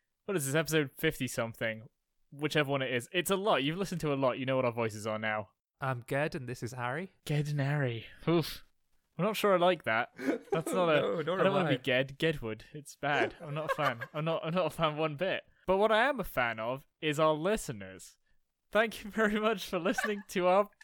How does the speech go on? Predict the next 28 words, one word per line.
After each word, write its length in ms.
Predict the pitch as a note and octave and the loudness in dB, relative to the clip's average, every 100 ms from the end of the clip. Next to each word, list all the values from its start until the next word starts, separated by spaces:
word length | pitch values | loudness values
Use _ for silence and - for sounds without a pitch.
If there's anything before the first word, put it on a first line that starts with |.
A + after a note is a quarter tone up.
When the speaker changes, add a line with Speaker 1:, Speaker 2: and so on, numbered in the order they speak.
| _ | _
Speaker 1:
television 480 | - A3 G#3 E3+ C3+ | 0 2 2 0 -2
program. 500 | A#2+ A2 G#2+ G#2 A2 _ - | 0 0 0 -4 -6 _ -6
Speaker 2:
<laughs> 920 | B3+ B3+ - _ A#3+ A3 A3 G#3+ - | -6 -6 -16 _ -18 -18 -18 -20 -2
Speaker 1:
Podcast. 640 | F#3+ F#3+ - A2+ G#2+ - - _ _ | 0 0 -2 -4 -4 -10 -20 _ _
It's 140 | _ - | _ -18
a 40 | - _ | -18 _
po-, 200 | - F#3 F3+ | 0 0 0
it's 180 | E3+ - - | -4 -6 -14
not 300 | F3+ F#3+ G3+ | -2 2 4
a 60 | F#3 | 2
television 440 | F#3+ F3 D3+ C3 | 2 2 0 -4
program. 480 | A#2 A2+ A2 A2 A#2 _ _ _ _ | -4 -4 -2 -4 -6 _ _ _ _
Speaker 2:
Yeah, 280 | - D#4+ D4+ | -4 -2 -2
if 160 | G3+ - | -2 -4
you 60 | |
do 180 | E3+ B3+ | -4 -2
like 380 | F3+ A#2+ A#2 - - | -2 -2 -4 -12 -6
our 220 | C3+ B2+ _ - | -4 -4 _ -4
pod 240 | C#3+ C3+ - _ _ | -2 -2 -6 _ _
pro 320 | - C#3+ C3+ B2+ _ - _ | 0 2 0 -4 _ -20 _
thing, 380 | - C#3 F#3+ - _ _ - | -4 -2 -2 -8 _ _ -4
Speaker 1:
Pod 240 | C#3+ C3+ | 0 0
pro. 320 | - A2 G#2+ - _ _ | 0 -2 -2 -6 _ _
Speaker 2:
go 160 | G3+ A3+ | -2 -2
to 180 | - | -4
the 100 | F3 | -4
iTunes 760 | E3 G3 F#3+ - A#2 A2 A#2 - - - | -2 -2 -4 -6 -6 -6 -10 -14 -16 -8
and, 320 | B2+ B2+ B2+ | -6 -4 -6